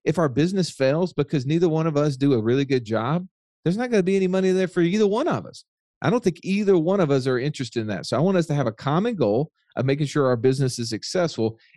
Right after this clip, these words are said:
And I'm going to take care of you and your family. So everybody buys insurance on themselves.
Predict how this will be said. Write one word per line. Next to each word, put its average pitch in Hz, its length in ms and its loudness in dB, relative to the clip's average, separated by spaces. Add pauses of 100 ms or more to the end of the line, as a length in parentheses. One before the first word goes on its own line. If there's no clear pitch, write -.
And 135 140 0
I'm 170 120 2
going 180 260 2
to 131 120 -8
take 165 300 -2
care 180 280 2
of 170 100 0
you 170 140 0
and 196 80 -4
your 190 100 2
family. 139 340 -4
So 143 240 -2 (420)
everybody 220 340 2
buys 117 360 -2
insurance 113 440 -2
on 104 80 -2
themselves. 123 480 -2